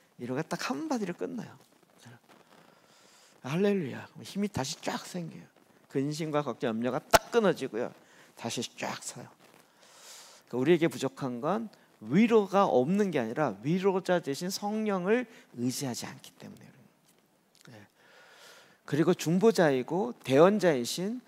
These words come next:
성령님, 또 도와주시는 헬퍼이신 성령님을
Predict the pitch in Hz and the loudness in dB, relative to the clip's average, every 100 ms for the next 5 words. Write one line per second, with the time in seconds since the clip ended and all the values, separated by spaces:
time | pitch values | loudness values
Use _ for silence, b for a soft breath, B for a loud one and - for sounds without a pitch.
0 | B - - 170 185 180 143 107 98 _ | B -20 -10 -6 -4 -4 -4 -6 -10 _
1 | - 156 220 B B _ _ - 151 165 | -2 2 2 B B _ _ -2 2 4
2 | 175 160 127 - 120 104 95 B B B | 4 2 -4 -4 -4 -6 -10 B B B
3 | 220 269 262 - 208 175 - 180 156 - | 2 2 2 -2 0 0 -4 -6 -6 -10
4 | b b _ - - 180 185 196 175 147 | b b _ -20 -10 -2 -2 0 -2 -4
5 | 135 156 113 | -4 -2 -4